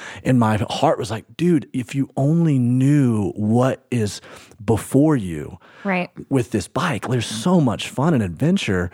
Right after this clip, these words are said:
Speaker 2: Mm-hmm.
Speaker 1: and you are stuck on this tricycle right now because
Speaker 2: Yeah.
Speaker 1: you can't fathom transitioning." And I feel <laughs>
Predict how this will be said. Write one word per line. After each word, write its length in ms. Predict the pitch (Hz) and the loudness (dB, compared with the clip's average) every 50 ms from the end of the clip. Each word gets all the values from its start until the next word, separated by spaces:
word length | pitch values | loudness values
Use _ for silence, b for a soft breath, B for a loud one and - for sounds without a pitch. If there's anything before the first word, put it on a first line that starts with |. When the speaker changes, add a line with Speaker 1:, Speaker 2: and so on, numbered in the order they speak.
| - - | -6 -4
Speaker 2:
Mm-hmm. 240 | 220 202 202 214 214 | -2 -2 0 0 2
Speaker 1:
and 180 | 123 120 123 127 | 2 4 4 4
you 180 | 156 202 208 170 | 4 4 4 2
are 160 | 110 101 95 | 0 0 -4
stuck 400 | - - - - - 143 - - 165 | -6 -10 -10 -4 -4 -4 -2 0 0
on 60 | 160 | 0
this 120 | 160 151 | 0 -2
tricycle 640 | - - - - 339 330 - - - 82 - 76 71 | -4 -8 -8 -6 -6 -8 -6 -6 -6 -6 -4 -6 -6
right 220 | 69 69 - - | -6 -6 -6 -6
now 200 | - 85 78 78 | -6 -6 -6 -6
because 280 | 78 - 117 - - - | -4 -6 -4 0 0 0
Speaker 2:
Yeah. 120 | 208 208 | 2 2
Speaker 1:
you 40 | 208 | 0
can't 320 | 202 - - 135 113 76 - | -2 -2 0 0 0 0 -2
fathom 600 | - - 110 127 143 139 113 107 104 101 104 101 - - | -2 -2 0 2 2 2 0 0 0 0 -2 -4 -6 -10
transitioning." 800 | - - 113 107 104 92 107 110 - - 95 82 78 76 78 80 B B B B B B B B B B B B | -4 -2 0 0 0 0 -2 -4 -2 -2 -4 -4 -4 -6 -8 -10 B B B B B B B B B B B B
And 320 | - 110 110 110 107 98 - - - | -2 0 2 2 2 0 0 -2 -2
I 200 | 107 110 107 - - 147 | 0 0 0 0 -2 -6
feel 200 | - - 143 131 | 0 2 2 2
<laughs> 120 | 120 120 | 2 0